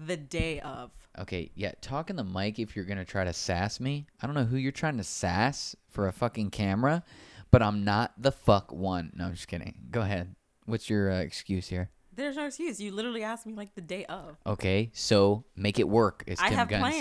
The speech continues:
Speaker 2: says.
Speaker 1: I have, I have a life outside
Speaker 2: She does,
Speaker 1: of you.
Speaker 2: she doesn't. She does not have a life, ladies and gentlemen. I'll
Speaker 1: You're right, because I'm sitting here listening to your
Speaker 2: Matt,
Speaker 1: fucking podcast.
Speaker 2: there you go. Exactly.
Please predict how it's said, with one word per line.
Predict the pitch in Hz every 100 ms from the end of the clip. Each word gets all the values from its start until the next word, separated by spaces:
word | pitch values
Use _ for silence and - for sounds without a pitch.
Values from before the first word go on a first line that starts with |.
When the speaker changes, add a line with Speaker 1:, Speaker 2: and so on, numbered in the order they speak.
| 87 87
Speaker 2:
says. |
Speaker 1:
I | 180 190
have, | 196 190 -
I | 190
have | 202
a | 202
life | 202 196 175
outside | 156 -
Speaker 2:
She | 107
does, | 87 85
Speaker 1:
of |
you. | 156 165
Speaker 2:
she | - 95
doesn't. | 87 87 87 80 - _ _ _ -
She | 95
does | 87 82
not | 90 87
have | 85
a | 85
life, | 85 82 -
ladies | 85 85
and | 87
gentlemen. | 87 87 85 82 -
I'll | - 87 87
Speaker 1:
You're | 202
right, | 220 202 185
because | 196 185
I'm | 180
sitting | 208 196
here | 190 185
listening | 170 175 175
to | 208
your |
Speaker 2:
Matt, | 151 113
Speaker 1:
fucking | - 175
podcast. | 170 156 -
Speaker 2:
there | 107 107
you | 107 107
go. | 135 131
Exactly. | 92 101 113 110 - 85